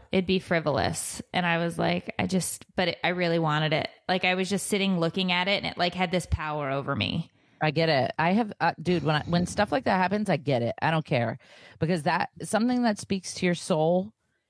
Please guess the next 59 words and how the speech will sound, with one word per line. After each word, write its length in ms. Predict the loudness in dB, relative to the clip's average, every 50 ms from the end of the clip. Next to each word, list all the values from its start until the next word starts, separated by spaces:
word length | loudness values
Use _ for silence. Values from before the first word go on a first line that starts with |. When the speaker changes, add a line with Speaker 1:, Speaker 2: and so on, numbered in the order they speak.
| _ _ _ _
Speaker 2:
you 120 | -2 0
can 200 | 2 2 0 0
splurge. 520 | 0 -2 -2 0 2 2 2 0 -2 -2 -2
You 100 | -2 0
deserve 520 | 0 0 -2 0 2 2 2 2 2 2 2
it. 160 | 0 -2 -4 -4
And 100 | -2 0
I 80 | 0 0
feel 340 | -2 -2 -2 0 0 2 2
that 140 | 0 0 2
way 180 | 0 0 0 0
every 160 | 0 0 0
time 180 | 0 0 0 2
I 80 | 2
walk 220 | 2 2 0 0 -2
into 220 | -2 -2 -2 -2
a 20 | -4
crystal 400 | -4 -6 -6 -6 -6 -8 -10 -10
shop. 420 | -6 -4 -4 -4 -4 -6 -14 -16 -18 -14
<laughs> 80 | _
Speaker 1:
I 380 | -10 -4 0 2 4 4 4 2
know 140 | 2 2 0 0
you 220 | 2 4 4 4 4
and 120 | 2 -2
your 80 | -6 -8
crystals. 720 | -2 -2 0 0 0 -2 -2 -2 0 0 -2 -4 -10 -16 _ _
<laughs> 1080 | -2 -2 0 0 -2 -2 -2 -4 _ -6 -6 -6 -8 -10 -14 -16 -18 -16 -12 -10 -4 0
Speaker 2:
I, 180 | 0 2 2 2
um, 360 | 2 2 2 2 2 0 -2 -6
so 420 | -8 -6 -2 0 2 2 2 0 -2 -6 _ _
I 140 | 0 0 0 2
think 200 | 0 0 0 0
everybody 340 | 0 2 2 2 2 2
knows 240 | 2 4 4 2 2
last 220 | 2 0 0 2 0
time 140 | 2 2
on 60 | 2 2
the 60 | 2
podcast, 400 | 0 0 0 2 0 0 0 0
we 80 | -2
were 40 | 0
talking 200 | 2 2 2 2
about 240 | 2 2 2 2 2
how 380 | 2 2 0 0 0 -2 -4 -2 -2
I, 480 | 0 2 2 4 4 2 2 0 -2 -6 -12 _ _ _ _
it 120 | -2 -2 0
would 180 | 0 -2 -4 -6 _
make 220 | 0 0 0 0
me 100 | 0 0
really 200 | 2 2 2 2
happy 220 | 2 0 0 -2 -4
to 60 | -6
start 300 | -4 -4 -4 -4 -2 -2
decorating 520 | -4 -4 -2 -4 -4 -4 -4 -4 -4 -4 -4
for 120 | -2 0
the 60 | 0 0
holidays 400 | 2 2 2 2 0 0 0 0
right 160 | 0 2 2
away. 240 | 0 0 -2 -6